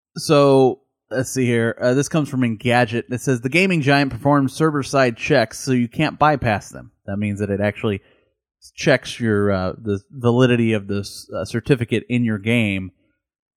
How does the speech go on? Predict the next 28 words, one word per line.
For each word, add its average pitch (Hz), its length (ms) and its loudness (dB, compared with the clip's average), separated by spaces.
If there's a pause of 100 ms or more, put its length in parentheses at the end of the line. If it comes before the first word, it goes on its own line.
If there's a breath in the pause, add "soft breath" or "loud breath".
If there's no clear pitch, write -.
against 113 420 -2
their 127 240 4
servers, 98 720 0
so 98 440 2 (120)
you 117 180 2
can't 113 320 -2
change 123 520 0
that. 95 340 -2 (600)
Uh, 98 180 -2
if 117 80 -2
it 120 80 -6
determines 156 420 2
that 151 100 4
you're 127 80 0
playing 147 300 2
a 123 60 0
legit 123 380 -2
copy, 120 380 2
it 131 80 2
issues 127 400 -2
an 120 60 -2
authorization 120 640 -2
token, 127 340 2 (240)
token 131 400 0
that 104 180 -6
cannot 165 460 -4
be 143 100 -4
forged. 127 600 -4